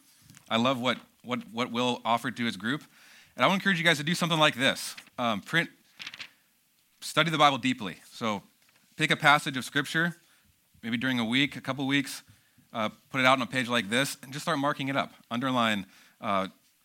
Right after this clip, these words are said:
repetition, what connections serve where. Um, if you have a, many of you guys who have a, a Bible or a study Bible, look up the references that are associated with that. It's amazing how much you can get out of a passage when you really put the time into it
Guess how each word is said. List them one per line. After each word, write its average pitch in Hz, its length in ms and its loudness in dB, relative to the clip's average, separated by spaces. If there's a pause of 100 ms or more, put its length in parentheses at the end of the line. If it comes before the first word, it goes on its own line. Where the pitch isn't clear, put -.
(200)
repetition, 127 720 -4 (320)
what 117 240 -4
connections 117 560 -2
serve 113 340 -6
where. 123 400 2 (320)
Um, 101 400 -2 (320)
if 117 140 -10
you 123 100 -4
have 123 160 2
a, 104 140 -8 (360)
many 135 200 2
of 135 80 0
you 127 100 2
guys 120 220 2
who 120 80 -6
have 113 180 -2
a, 98 140 -6
a 101 80 -6
Bible 107 340 0
or 98 80 -4
a 92 60 -6
study 113 300 -4
Bible, 131 420 -2 (360)
look 127 220 -4
up 131 160 0
the 101 100 -8
references 107 460 -8
that 117 100 -6
are 101 60 -6
associated 110 420 -8
with 123 120 -8
that. 127 180 -2
It's 117 140 -6
amazing 120 580 -2
how 110 160 -4
much 113 220 -4
you 110 80 -6
can 107 80 -6
get 101 180 -8
out 107 160 0
of 104 60 -6
a 104 80 -8
passage 110 480 -6
when 107 120 -8
you 104 120 -4
really 110 200 -6
put 110 160 -16
the 104 60 -14
time 101 300 -8
into 104 320 -8
it 120 100 -8